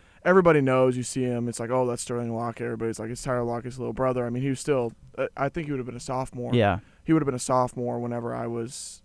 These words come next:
Speaker 1: a senior. So, I mean, he was playing, obviously. I, I haven't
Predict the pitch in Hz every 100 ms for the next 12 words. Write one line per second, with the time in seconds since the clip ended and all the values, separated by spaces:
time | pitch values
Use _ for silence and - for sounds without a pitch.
0 | - 135 - 135 131 127 - 127 117 -
1 | 151 151 139 - 143 139 139 123 123 123
2 | - 127 120 123 131 120